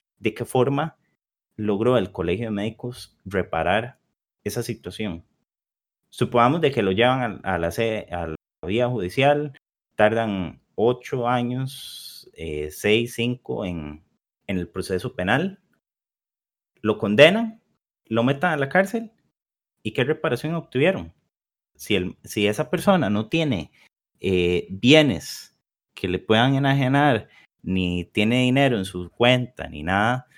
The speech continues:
o si los, los, eh, distrajo, esos, esos mismos bienes, las personas que sufrieron el, el daño no tienen cómo, cómo obtener reparación alguna.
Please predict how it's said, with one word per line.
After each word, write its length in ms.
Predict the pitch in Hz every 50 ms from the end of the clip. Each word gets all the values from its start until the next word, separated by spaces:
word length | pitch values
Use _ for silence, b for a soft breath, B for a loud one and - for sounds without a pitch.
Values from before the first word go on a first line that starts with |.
| b b _
o 120 | - 92
si 160 | 90 - 95 92
los, 460 | 85 87 87 82 - - - - _ _
los, 1080 | 87 87 87 85 85 82 80 78 80 78 76 78 78 - - - - - - - _ _ _ _
eh, 400 | - 80 82 76 - 80 80 - _ _
distrajo, 760 | - 85 92 92 - - - - 110 110 117 131 151 175 - _ _ _
esos, 520 | _ 90 90 92 - 113 110 107 - - - -
esos 200 | 92 98 110 113
mismos 320 | 113 117 120 127 120 113
bienes, 340 | 127 123 131 143 143 139 139 B B B B _ _ _ _ _ _ -
las 320 | 90 87 87 85 85 -
personas 640 | - - 78 76 92 92 104 120 127 127 - - -
que 200 | - - - 120
sufrieron 560 | - 95 87 - 87 95 101 110 120 139 143
el, 280 | 143 139 127 123 - - -
el 140 | 104 95 92
daño 300 | 95 110 135 156 147 139
no 160 | 127 120 131
tienen 300 | - 135 131 165 185 156
cómo, 540 | - - 151 170 190 185 165 143 - - _ _ _ _ _ _ _ _ _ _ _ _
cómo 320 | - - 107 123 147 151 139
obtener 460 | 135 139 - - 101 104 101 127 143
reparación 520 | 160 151 - - 104 87 82 - - 127
alguna. 460 | - 135 135 147 196 240 233 - -